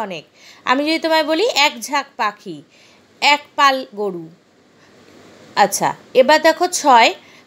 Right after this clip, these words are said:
ক্রিয়াবাচক বিশেষ্য, সাঁতার, দর্শন। এগুলো হচ্ছে কাজের নাম। হুম, আচ্ছা, তৃতীয় শ্রেণীতে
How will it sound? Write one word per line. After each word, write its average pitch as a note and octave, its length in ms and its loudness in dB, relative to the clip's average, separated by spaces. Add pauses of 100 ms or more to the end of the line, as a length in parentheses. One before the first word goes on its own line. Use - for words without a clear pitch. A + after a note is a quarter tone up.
(140)
ক্রিয়াবাচক D#4+ 640 2 (120)
বিশেষ্য, C4+ 380 -4 (260)
সাঁতার, B3+ 560 2 (180)
দর্শন। A#3+ 640 0 (580)
এগুলো C4 300 -2
হচ্ছে D4+ 260 2 (180)
কাজের C#4 420 4
নাম। D#3+ 200 -8 (460)
হুম, G#4 240 -12 (520)
আচ্ছা, E3 280 0 (100)
তৃতীয় F4+ 440 0
শ্রেণীতে G#4 400 -2